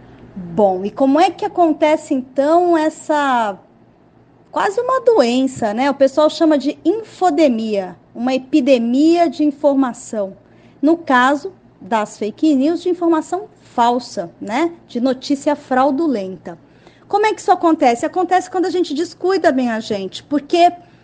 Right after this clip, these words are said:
quando a gente recebe uma notícia, e às vezes a gente fica ou com muita raiva, ou às vezes a gente fica muito espantado porque é muito curiosa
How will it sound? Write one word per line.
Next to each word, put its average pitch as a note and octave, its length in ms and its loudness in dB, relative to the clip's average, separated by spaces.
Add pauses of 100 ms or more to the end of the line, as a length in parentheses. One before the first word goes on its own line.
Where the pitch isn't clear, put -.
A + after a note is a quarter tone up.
(840)
quando G4+ 180 2
a G4 60 2
gente E4+ 240 0
recebe F4+ 520 2
uma E4+ 140 6
notícia, A#3+ 720 -4 (420)
e A3 60 -12
às G#3+ 100 -8
vezes C#4 220 0
a B3+ 60 4
gente C#4 280 0
fica C4 460 -2
ou D#4 160 6
com D4 180 2
muita C#4+ 380 4
raiva, A#3+ 880 -2
ou C4 160 2
às B3 160 -2
vezes C#4 220 -2
a B3+ 60 -2
gente B3+ 200 -6
fica C4+ 220 -2
muito C4+ 240 0
espantado A#3 1040 -2
porque - 340 -6
é A#3+ 60 0
muito B3 420 -2 (200)
curiosa A#3 800 2